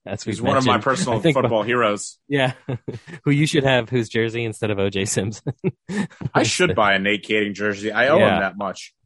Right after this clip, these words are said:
Speaker 1: I think you'd probably
Speaker 2: But yeah,
Speaker 1: just have
Speaker 2: that's
Speaker 1: to buy a custom jersey and spell it out, 'cause I'm sure that that's not commercially available. But, you know, the
Speaker 2: I'm gonna
Speaker 1: internet's
Speaker 2: check
Speaker 1: around,
Speaker 2: on
Speaker 1: so you
Speaker 2: that.
Speaker 1: never know. Yeah.
Speaker 2: I'm gonna check on that.
Speaker 1: <laughs>
Speaker 2: I think I can find that on the internet. I don't think I have to go custom for that. We're gonna say, I'll check back with you next week. We'll let you know how
Speaker 1: <laughs>
Speaker 2: the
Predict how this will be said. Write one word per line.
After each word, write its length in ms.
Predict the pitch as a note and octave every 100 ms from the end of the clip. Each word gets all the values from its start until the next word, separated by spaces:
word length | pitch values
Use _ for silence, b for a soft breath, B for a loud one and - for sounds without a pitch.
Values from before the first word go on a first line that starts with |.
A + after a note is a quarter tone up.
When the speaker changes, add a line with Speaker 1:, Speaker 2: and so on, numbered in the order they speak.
| _ _ _ _
Speaker 1:
I 80 | A2
think 200 | E3+ E3
you'd 120 | D3+
probably 220 | D3 D3
Speaker 2:
But 40 | D#3+
yeah, 60 |
Speaker 1:
just 100 | E3+
have 60 | C#3+
Speaker 2:
that's 100 | B2+
Speaker 1:
to 60 | A#2
buy 180 | G#2 A2+
a 100 | G#2+
custom 400 | - A2 - G#2+
jersey 400 | F#2+ G2+ G2+ G#2+
and 200 | F2+ E2 E2+
spell 300 | - - G2
it 80 | G2
out, 160 | F#2+ G2+
'cause 120 | G2
I'm 80 | F#2+
sure 180 | - G2+
that 160 | F2+
that's 240 | F#2 F2+ -
not 200 | E2 D#2+
commercially 520 | F#2 E2+ D#2+ - D#2+
available. 440 | D#2 E2 D#2 D#2 -
But, 180 | E2+ - _ b b b _
you 100 | C3
know, 160 | E3 C#3
the 180 | B2+ D#3+
Speaker 2:
I'm 60 |
gonna 120 | F#3 -
Speaker 1:
internet's 240 | B3 G3
Speaker 2:
check 80 | F2+
Speaker 1:
around, 120 | -
Speaker 2:
on 40 | F#2+
Speaker 1:
so 60 |
you 60 | F#2
Speaker 2:
that. 20 |
Speaker 1:
never 140 | F#2 E2+
know. 100 | D#2+ - _ _ -
Yeah. 200 | G#2 F2
Speaker 2:
I'm 180 | - F#3
gonna 140 | A3
check 240 | G3 F3+ C3
on 100 | A2
that. 180 | F#2+ G2
Speaker 1:
<laughs> 0 |
Speaker 2:
I 80 |
think 140 | A#2+ E3
I 80 | C3+
can 120 | A2+
find 240 | B2 A#2
that 80 | G#2+
on 100 | G2
the 60 | F#2+
internet. 260 | F2+ F2 F2
I 20 |
don't 140 | B2 C3
think 140 | C3
I 60 | B2+
have 140 | A#2
to 80 | A2+
go 140 | A2+
custom 320 | G2 G#2+ - F#2
for 140 | F2
that. 220 | E2+ E2+
We're 100 | B2+
gonna 140 | F3 D#3
say, 120 | D3
I'll 180 | E3+ G3+
check 200 | B3 G#3
back 220 | G#3+ F#3
with 100 | B2+
you 100 | B2
next 280 | A#2+ A#2 -
week. 240 | G2+ F2
We'll 140 | - A#2+
let 140 | B2+
you 100 | A#2+
know 160 | A#2 G#2+
how 120 | G#2
Speaker 1:
<laughs> 40 |
Speaker 2:
the 160 | G2 F#2